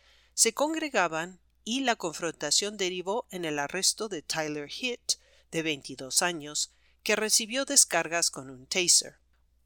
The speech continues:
Unos cincuenta manifestantes criticaron ferozmente la colaboración policial. "Eres un traidor que traicionó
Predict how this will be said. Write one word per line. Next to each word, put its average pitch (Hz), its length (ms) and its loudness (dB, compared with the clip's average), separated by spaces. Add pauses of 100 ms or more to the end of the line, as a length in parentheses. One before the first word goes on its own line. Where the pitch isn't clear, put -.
(480)
Unos 175 260 0
cincuenta 247 800 2
manifestantes 170 1040 0
criticaron 190 720 -2
ferozmente 156 800 -4
la 170 160 0
colaboración 180 880 -2
policial. 131 800 -4 (500)
"Eres 240 400 4
un 175 200 -10
traidor 151 600 -4
que - 140 -6
traicionó 156 640 0